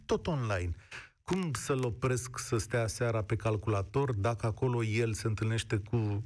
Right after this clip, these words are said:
prietenii lui, nu? Dacă relația sa socială este virtuală.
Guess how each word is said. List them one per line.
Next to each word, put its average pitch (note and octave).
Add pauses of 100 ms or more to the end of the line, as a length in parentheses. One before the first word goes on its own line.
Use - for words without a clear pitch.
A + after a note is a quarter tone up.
prietenii G#2+
lui, A2
nu? A#2+ (400)
Dacă A2
relația A#2+
sa A2+
socială A2
este G#2+
virtuală. G#2